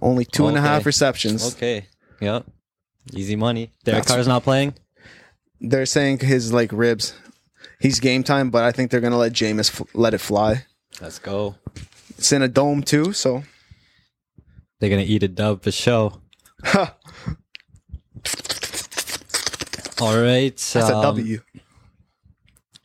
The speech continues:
Speaker 2: this pick kinda builds off of the last one, kind of, in a way. It kinda makes sense. Tennessee, bad O-line.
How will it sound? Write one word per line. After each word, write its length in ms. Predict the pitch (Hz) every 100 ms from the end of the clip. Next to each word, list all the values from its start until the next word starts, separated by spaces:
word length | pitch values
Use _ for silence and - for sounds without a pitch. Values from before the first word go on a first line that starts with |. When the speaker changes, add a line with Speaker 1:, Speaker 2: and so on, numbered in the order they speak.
| -
Speaker 2:
this 320 | 98 120 -
pick 280 | - 139 -
kinda 240 | 139 139
builds 280 | 123 135 127
off 220 | 117 127
of 80 | 147
the 60 | 127
last 360 | 123 127 -
one, 180 | 104 98
kind 280 | 104 117 113
of, 100 | 104
in 100 | 110
a 60 | 104
way. 280 | 107 98 92 _ _ _ -
It 100 | -
kinda 260 | 117 120
makes 260 | 113 104 -
sense. 400 | 110 92 92 - _ - _
Tennessee, 680 | - 123 120 147 143 139 127
bad 560 | 104 92 107 113 117 117
O-line. 640 | 113 113 113 107 98 92